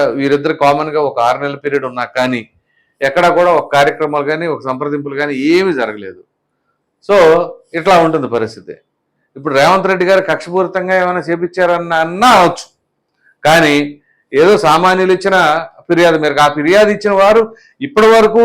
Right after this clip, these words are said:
ఎందుకు ఇవ్వలేదు అనేది చాలా కీలకమైన అంశం. పోనీ మన రాష్ట్రం అంటే త-, ఆంధ్రప్రదేశ్ అయితే ఆ విధంగా అనుకోవచ్చు, మొన్నటిదాకా అధికారంలో ఉన్నారు కాబట్టి. కానీ పొరుగు రాష్ట్రం అంటే తెలంగాణ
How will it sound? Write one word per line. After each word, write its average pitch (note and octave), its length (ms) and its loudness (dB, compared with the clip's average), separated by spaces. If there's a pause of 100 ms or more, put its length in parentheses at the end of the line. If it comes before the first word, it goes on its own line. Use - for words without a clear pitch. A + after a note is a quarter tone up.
ఎందుకు G#3+ 260 2
ఇవ్వలేదు G#3+ 360 4
అనేది A3 260 4
చాలా A#3+ 260 2
కీలకమైన G#2+ 480 -6
అంశం. - 240 -20 (760)
పోనీ G3+ 240 4
మన E3 280 0
రాష్ట్రం G#3+ 320 4
అంటే F3 160 -2
త-, - 100 -6
ఆంధ్రప్రదేశ్ F3+ 800 2
అయితే F3 480 2
ఆ E3+ 80 4
విధంగా F#3 340 0
అనుకోవచ్చు, D#3+ 480 -2 (120)
మొన్నటిదాకా D3+ 340 -2
అధికారంలో D3 340 0
ఉన్నారు B2+ 200 -6
కాబట్టి. G2+ 320 -18 (580)
కానీ F#3 520 2 (280)
పొరుగు G#3+ 240 6
రాష్ట్రం G3+ 320 2
అంటే F3 180 -2
తెలంగాణ G#3 460 2